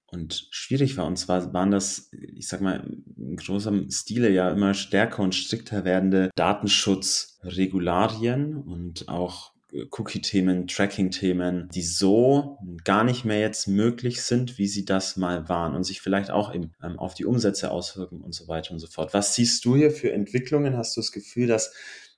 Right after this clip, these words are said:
diese, dieses Datenschutzthema zeigt schon gewisse Auswirkungen, die sich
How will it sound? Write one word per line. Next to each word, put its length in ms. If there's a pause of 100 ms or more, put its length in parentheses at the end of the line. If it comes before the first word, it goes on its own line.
diese, 340
dieses 320
Datenschutzthema 1040
zeigt 300
schon 180
gewisse 380
Auswirkungen, 800
die 100
sich 360